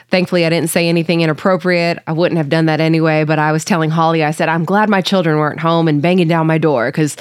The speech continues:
people would have gotten a real raw side of my motherhood over here." But just a little extra nugget for those who are on the podcast. You got to see the real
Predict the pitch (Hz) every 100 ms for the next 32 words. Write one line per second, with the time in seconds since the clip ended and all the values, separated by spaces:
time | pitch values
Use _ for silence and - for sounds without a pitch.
0 | - - - 233 214 208 180 165 202 185
1 | 175 170 190 160 185 208 208 233 208 190
2 | 175 170 165 147 - - - 185 202 185
3 | 175 190 190 170 160 170 156 156 170 175
4 | 175 147 156 175 165 - - - 415 -
5 | 233 214 208 208 - - 185 185 170 196
6 | - 180 175 175 202 170 160 143 202 190
7 | 180 214 180 185 185 165 165 156 196 180
8 | 160 156 156 185 180